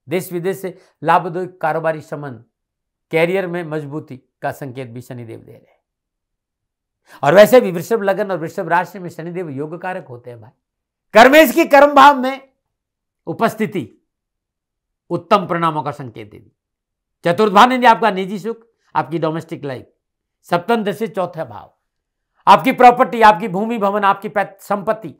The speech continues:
ये सब आपका अपना चौथे भाव में है। एक बात का ध्यान रखना, शनिदेव देंगे बहुत, लेकिन खाली अपना ही भला चाहेंगे, अधिक पानी की पाक सब मुझे ही मिल जाए, ऐसी अवस्था में शनिदेव की दृष्टि ये कहती है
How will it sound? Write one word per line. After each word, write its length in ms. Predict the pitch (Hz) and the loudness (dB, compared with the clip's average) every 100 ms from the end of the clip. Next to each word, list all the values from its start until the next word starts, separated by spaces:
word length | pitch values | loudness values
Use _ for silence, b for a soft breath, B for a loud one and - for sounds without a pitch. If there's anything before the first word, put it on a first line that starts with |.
| _ - | _ -12
ये 80 | 180 | -8
सब 220 | 214 185 | -4 -4
आपका 260 | 156 - 165 - | -6 -8 -14 -16
अपना 380 | 160 180 180 117 _ _ _ | -16 -10 -10 -12 _ _ _
चौथे 260 | 151 156 160 | -8 -8 -10
भाव 240 | 123 117 | -12 -20
में 100 | 123 | _
है। 180 | _ _ _ _ _ | _ _ _ _ _
एक 180 | 185 208 | -6 2
बात 180 | 277 277 | 2 2
का 100 | 220 | -2
ध्यान 320 | 135 170 143 | -4 -6 -6
रखना, 240 | 127 107 _ _ _ _ _ _ _ _ _ _ - | -12 -16 _ _ _ _ _ _ _ _ _ _ 0
शनिदेव 400 | 226 254 302 311 | 2 6 8 8
देंगे 400 | 240 247 277 285 | 8 8 8 8
बहुत, 400 | 240 220 - - _ _ - | 8 6 -2 -20 _ _ -8
लेकिन 320 | 180 254 214 b b - | -6 -6 -8 b b 2
खाली 300 | 208 294 277 | 6 6 6
अपना 380 | 190 208 262 | 4 4 6
ही 140 | 302 339 | 8 8
भला 300 | 240 254 240 | 8 8 8
चाहेंगे, 540 | 220 185 175 165 196 _ _ _ _ _ _ _ _ - | 6 0 0 -6 -10 _ _ _ _ _ _ _ _ 2
अधिक 360 | 240 320 220 269 | 4 4 4 6
पानी 260 | 254 247 | 8 6
की 100 | 202 | -2
पाक 400 | - 226 214 180 | 4 6 6 2
सब 200 | - 240 | 0 0
मुझे 300 | 220 196 214 | 2 4 6
ही 60 | 262 | 6
मिल 220 | 226 185 | 2 -4
जाए, 280 | 156 156 - _ _ _ _ _ _ - | -4 -4 -6 _ _ _ _ _ _ -4
ऐसी 260 | 190 180 | -2 -2
अवस्था 300 | 160 151 180 | -4 -2 -4
में 120 | 165 | -4
शनिदेव 380 | 151 151 151 165 | -6 -12 -8 -10
की 100 | 143 | -10
दृष्टि 320 | 131 143 - | -12 -12 -12
ये 140 | 139 139 | -12 -10
कहती 360 | 143 147 156 | -10 -12 -14
है 100 | 120 | -16